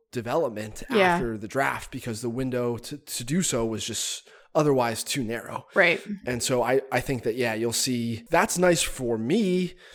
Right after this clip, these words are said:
Speaker 1: because I want the Mariners to have instructs. I want them to
Speaker 2: Right.
Speaker 1: bring their best couple guys from the D S L up, and I wanna see that guy on
Speaker 2: Yeah.
Speaker 1: the field with Harry Ford and
Speaker 2: Right.
Speaker 1: Edwin Arroyo.
Speaker 2: Right.
Speaker 1: And, you know,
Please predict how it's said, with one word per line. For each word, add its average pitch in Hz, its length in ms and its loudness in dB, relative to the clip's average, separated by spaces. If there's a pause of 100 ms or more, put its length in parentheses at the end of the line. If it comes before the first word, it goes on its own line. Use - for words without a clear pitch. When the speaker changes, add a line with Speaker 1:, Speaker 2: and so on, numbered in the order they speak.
(300)
Speaker 1:
because 127 520 0 (120)
I 147 200 2
want 156 280 4
the 143 80 -2
Mariners 139 520 2
to 117 80 -4
have 117 500 -4
instructs. 143 500 -2
I 135 100 2
want 151 260 4
them 185 200 8
to 165 60 2
Speaker 2:
Right. - 80 -2
Speaker 1:
bring 123 580 -2 (480)
their 143 140 4
best 135 520 -2 (220)
couple 139 240 0
guys 151 380 2
from 143 200 0
the 135 80 2
D 139 220 0
S 127 220 2
L 123 360 -2
up, 143 280 2 (100)
and 143 100 0
I 139 60 2
wanna 147 260 4
see - 360 0
that 143 260 -4
guy 139 380 0 (120)
on 208 180 4
Speaker 2:
Yeah. 175 180 8
Speaker 1:
the 277 80 0
field 202 440 6
with 240 200 6
Harry 208 260 2
Ford 196 560 2
and 147 140 0
Speaker 2:
Right. 190 160 8
Speaker 1:
Edwin 160 180 2
Arroyo. 165 720 2
Speaker 2:
Right. 135 240 -2
Speaker 1:
And, 135 320 0
you 143 120 0
know, 123 280 2